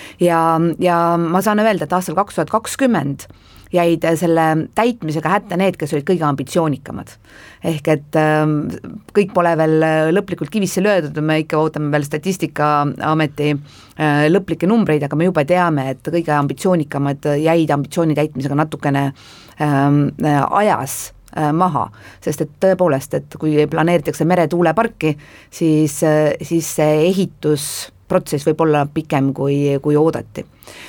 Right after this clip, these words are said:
Ja, mm, suuremad, äh, suuremad eduelamused on neil, kellel, äh, oma energeetikaportfellis tuumaelektrit ei ole, sest et, äh, nad on olnud, äh,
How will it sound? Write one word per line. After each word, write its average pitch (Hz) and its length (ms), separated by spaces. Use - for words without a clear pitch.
Ja, 165 460
mm, 165 380
suuremad, 185 640
äh, 151 800
suuremad 185 480
eduelamused 170 1400
on 165 100
neil, 190 300
kellel, 151 460
äh, 151 160
oma 156 400
energeetikaportfellis 165 960
tuumaelektrit 147 640
ei 226 80
ole, 254 160
sest 160 260
et, 147 200
äh, 156 200
nad 185 280
on 165 60
olnud, 165 340
äh, 156 240